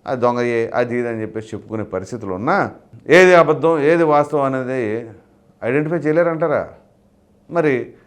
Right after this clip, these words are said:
వాళ్ళు కావాలి అంటే కవర్ చేయగలరు, లేదు ఎట్టి పరిస్థితుల్లో వాడిని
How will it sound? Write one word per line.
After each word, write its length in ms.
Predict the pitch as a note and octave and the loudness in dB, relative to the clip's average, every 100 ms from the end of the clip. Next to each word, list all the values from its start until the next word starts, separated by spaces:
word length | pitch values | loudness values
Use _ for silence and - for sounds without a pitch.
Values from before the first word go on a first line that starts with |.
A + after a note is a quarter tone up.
| _ _ | _ _
వాళ్ళు 160 | F2+ F#2 G2+ | -12 -8 0
కావాలి 380 | A#2 D#3 F3 F3 F3 | 6 8 8 6 2
అంటే 140 | E3+ - | 0 0
కవర్ 220 | D3 D#3 E3+ | 2 2 2
చేయగలరు, 440 | F3+ E3 F3+ G3 G#3 D3+ - _ _ _ G2+ C#3+ | 0 2 2 2 -2 -4 -16 _ _ _ -2 4
లేదు 320 | F3 F3+ G3 E3+ D#3 | 6 8 6 4 2
ఎట్టి 160 | D3+ D3+ | -2 -2
పరిస్థితుల్లో 520 | E3 E3 F3+ E3 F#3 G#3 | -2 -2 -8 -6 0 2
వాడిని 300 | F3 D#3+ D#3 | 2 2 -2